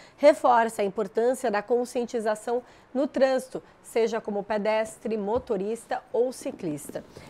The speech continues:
Neste ano, a campanha Maio Amarelo aqui em Blumenau está provocativa.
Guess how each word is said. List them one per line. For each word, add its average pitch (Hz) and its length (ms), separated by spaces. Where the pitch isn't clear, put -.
Neste 262 400
ano, 240 300
a 208 40
campanha 233 520
Maio 190 180
Amarelo 175 460
aqui 208 160
em 202 80
Blumenau 180 500
está 254 380
provocativa. 269 1200